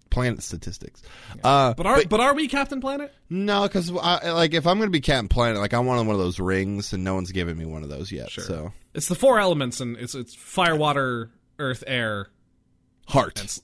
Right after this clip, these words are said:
Speaker 2: and slime. <laughs>
Speaker 1: And slime. Yeah, that's the new sixth ring. <laughs> Heart.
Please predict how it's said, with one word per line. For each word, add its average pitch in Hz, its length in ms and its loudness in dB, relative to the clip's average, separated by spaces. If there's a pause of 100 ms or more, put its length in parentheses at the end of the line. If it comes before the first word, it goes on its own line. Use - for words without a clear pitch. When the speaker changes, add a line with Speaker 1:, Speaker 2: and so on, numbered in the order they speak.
Speaker 2:
and 127 160 -8
slime. 135 420 -4
<laughs> - 100 -2
Speaker 1:
And 123 140 2
slime. 98 500 2
Yeah, 101 200 0
that's 117 180 0
the 127 80 0
new 120 120 2
sixth - 360 -4
ring. 107 360 0
<laughs> - 60 -4 (4000)
Heart. 175 600 2